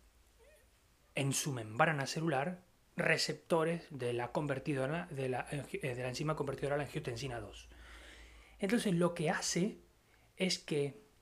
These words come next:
destruye esas células, es decir, es como que las corrompe, es como que tienes un archivo, eh, en el ordenador que se te corrompe y ya no puedes usarlo. ¿Qué haces? Pues terminas eliminando. El cuerpo hace lo mismo.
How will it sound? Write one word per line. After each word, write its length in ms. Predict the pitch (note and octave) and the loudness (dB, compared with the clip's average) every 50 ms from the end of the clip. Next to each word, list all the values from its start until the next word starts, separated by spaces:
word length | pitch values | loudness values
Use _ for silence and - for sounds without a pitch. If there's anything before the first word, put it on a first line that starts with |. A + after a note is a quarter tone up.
| _ _ _ _ - - - _ - _ _ _ _ _ _ _ - - _ | _ _ _ _ -20 -20 -20 _ -20 _ _ _ _ _ _ _ -20 -10 _
destruye 960 | - E3+ C#3+ F#3 - - - - - - B3+ C4+ C4+ A#3 F3+ D3 C3 A2+ B2 C3+ | -4 0 0 0 0 -2 -4 -4 0 4 6 8 8 6 6 4 2 0 0 -2
esas 220 | C3 - C3+ A#2+ | -2 -2 -4 -4
células, 360 | - - C3+ A#2 A2 A2 G#2+ - | -2 0 0 0 0 -2 0 0
es 80 | F#3 | 0
decir, 400 | G3 F3+ - - F3+ E3+ D3 - - - - - - | 2 2 2 2 2 2 2 -2 -10 -18 -20 -20 -16
es 120 | - - | -16 -10
como 340 | - - A3 G#3 G#3+ G#3+ - | 2 4 6 6 6 4 4
que 240 | - G3+ F3 E3 D#3+ | 4 4 4 2 2
las 200 | D#3 D3 D3 - | 0 -2 -2 -2
corrompe, 880 | - - - - C#3+ C3 - A3+ G3+ C#3+ B2 A2+ - B2 A2 G#2 A#2+ B2+ | -4 -6 -4 -2 0 4 6 6 6 6 4 -2 -4 -6 -4 -4 -4 -4
es 100 | C3 - | -4 -4
como 280 | - - G#3 G3 F#3+ F3+ | -2 0 0 0 0 -2
que 520 | - E3+ D#3 C#3+ C3+ C3 - - - - - - _ _ | -2 0 0 0 0 -2 -4 -8 -16 -20 -20 -20 _ _
tienes 340 | - F3+ F#3 F#3 F3 - - | 2 4 6 4 4 2 2
un 100 | G3 F#3 | 2 2
archivo, 920 | E3+ E3 - - - - G3 F#3 F3+ E3+ D#3 C#3+ C3+ B2+ A#2+ A2 G#2+ - - - - - - - - - - - E3+ | 2 2 0 0 0 2 2 4 4 4 2 2 2 0 -2 -4 -6 -10 -16 -20 -20 -20 -20 -20 -20 -20 -16 -12 -10
eh, 240 | C#3 A2+ A#2 C3+ | -10 -8 -6 -4
en 80 | C3 C3+ | 0 0
el 100 | C#3 C#3 | 2 2
ordenador 460 | C#3 C#3+ C#3+ C#3+ C3+ C#3 D#3+ G#3 A3+ | 2 2 2 2 2 4 4 2 2
que 80 | - D3 | 0 -2
se 140 | - - C#3+ | -2 0 0
te 120 | - C3+ | 0 0
corrompe 600 | - F3 F3 - E3+ F#3 G3 F#3 - A3 A#3 - | 0 0 2 2 2 2 2 0 0 -2 -2 0
y 300 | - D#3+ D3+ F3+ F#3 - - - - - | 0 0 0 0 0 -4 -10 -20 -8 -2
ya 280 | - C3+ C#3 D#3+ - D#3 | 2 4 4 4 4 2
no 280 | C3+ B2+ C3 C#3+ C#3+ - | -2 -2 -2 -2 0 2
puedes 320 | - C#3+ C#3+ C#3+ B2 - | 2 2 4 2 0 0
usarlo. 400 | C3+ - - A#2 G#2 G#2+ G#2+ G#2+ | -4 -6 -6 -6 -4 -6 -8 -2
¿Qué 120 | - C#3+ | 2 4
haces? 200 | C#3+ C#3 - D#3 | 4 4 2 0
Pues 220 | - - - A#2 - | -4 -4 -4 -6 -4
terminas 400 | - B2 B2 C#3 D3+ D3 C3 - | -4 -4 -2 -2 -2 -2 -2 -4
eliminando. 460 | C3+ B2 A#2 A#2+ A#2+ A#2+ A#2 A#2 B2 | -4 -4 -4 -4 -4 -4 -4 -2 -2
El 100 | C3 C#3+ | -2 0
cuerpo 320 | - - A#3 A3+ A3+ - | 2 2 2 2 2 0
hace 140 | F#3 - - | -2 -2 -2
lo 80 | D3+ D3 | -2 0
mismo. 400 | E3 D3+ A2 G#2 F#2+ F2+ - | 0 0 -2 -2 -6 -8 -12